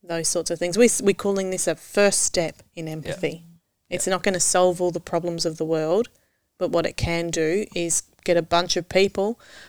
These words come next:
Speaker 1: open their hearts to caring about someone that's not themselves, and that's, um, a massive thing for our society. And, um, in that action, you actually will be paying for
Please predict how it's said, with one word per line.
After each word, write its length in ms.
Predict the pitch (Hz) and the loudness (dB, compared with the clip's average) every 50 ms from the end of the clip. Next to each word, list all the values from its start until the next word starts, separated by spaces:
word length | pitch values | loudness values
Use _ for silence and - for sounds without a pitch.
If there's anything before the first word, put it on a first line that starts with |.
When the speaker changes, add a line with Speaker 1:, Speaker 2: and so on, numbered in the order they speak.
| - _ - | -6 _ 2
Speaker 1:
open 300 | 175 180 - - 180 165 | 2 4 2 0 -2 -2
their 140 | 165 165 | -2 -2
hearts 420 | 143 165 165 160 165 - - - - | -2 -2 0 0 0 0 -2 -4 -6
to 80 | - | -6
caring 420 | 160 - - 175 170 170 170 170 170 | -8 -2 -2 0 0 0 -2 -4 -6
about 280 | 160 - 175 160 - - | -6 -4 -4 -4 -4 -4
someone 320 | - 175 165 165 165 160 | -4 -4 -4 -4 -4 -4
that's 180 | 156 - - - | -4 -6 -6 -6
not 180 | 170 165 - | -8 -8 -8
themselves, 720 | - 160 151 - - 185 185 175 160 156 185 233 233 - - - - - - - - _ _ - | -8 -6 -4 -2 0 0 0 0 -2 -2 -2 0 0 -2 -2 -6 -14 -20 -20 -20 -20 _ _ -2
and 160 | 170 170 175 | -2 0 2
that's, 320 | 180 180 - - - - | 0 0 0 -2 -2 0
um, 300 | 180 170 160 160 165 165 - | 0 0 0 -2 -6 -10 -6
a 100 | - 175 | -4 -4
massive 420 | 170 170 180 - - - - 190 - | -2 0 0 0 0 0 0 -2 -2
thing 300 | - - 202 214 233 233 | 2 2 4 4 4 4
for 240 | 214 - - - 185 | 2 0 0 2 2
our 120 | 180 170 | 4 4
society. 720 | 151 - 180 170 - 175 165 165 156 156 156 156 160 - _ _ _ _ _ _ _ _ _ _ _ - | 2 0 0 0 0 0 0 0 -2 -2 -4 -6 -8 -14 _ _ _ _ _ _ _ _ _ _ _ 2
And, 300 | 180 175 170 170 170 170 | 2 2 2 2 0 0
um, 200 | 165 165 165 - - | -2 -2 -2 -4 0
in 240 | - 214 226 220 214 | 4 6 6 8 6
that 200 | 202 180 165 - | 6 4 4 4
action, 640 | - 208 226 - - - - 170 165 180 233 277 - _ _ _ _ _ _ _ | 2 0 0 0 -2 -2 0 -2 -2 -2 -2 -4 -4 _ _ _ _ _ _ _
you 220 | - 185 180 180 | 2 4 6 6
actually 440 | 202 208 208 - - 202 180 180 175 | 6 6 4 2 2 4 4 4 2
will 300 | 160 160 180 185 190 190 | 6 8 8 10 10 8
be 220 | 175 165 160 160 156 | 6 4 2 2 0
paying 500 | - - 170 170 175 170 160 156 160 156 | -2 0 0 2 2 2 0 0 -4 -6
for 500 | - - 175 170 160 160 156 196 214 | -2 0 2 2 4 4 2 2 0